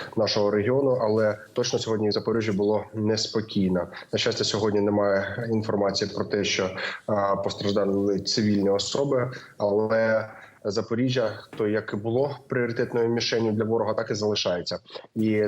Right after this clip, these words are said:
тут слід зазначити про те, що Запоріжжя знаходиться буквально в двадцяти кілометрах від, е,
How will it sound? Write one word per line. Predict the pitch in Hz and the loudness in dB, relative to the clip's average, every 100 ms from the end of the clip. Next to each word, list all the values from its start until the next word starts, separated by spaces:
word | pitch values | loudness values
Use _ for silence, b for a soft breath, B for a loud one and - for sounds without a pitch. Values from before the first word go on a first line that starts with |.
| 110 | 0
тут | 110 | -4
слід | - 113 104 | -2 0 0
зазначити | 104 123 123 113 | 2 2 0 -4
про | 101 | -4
те, | 101 107 | -2 -2
що | - | -2
Запоріжжя | 101 95 113 104 | -4 0 0 0
знаходиться | 98 101 117 101 95 | 0 0 0 0 -2
буквально | - 107 98 | 0 2 2
в | 92 | 0
двадцяти | 95 107 101 - 104 | -2 -2 -2 -2 0
кілометрах | 101 95 113 110 - | 2 2 2 0 0
від, | 98 95 - 107 | 0 0 -2 0
е, | 95 85 | 2 2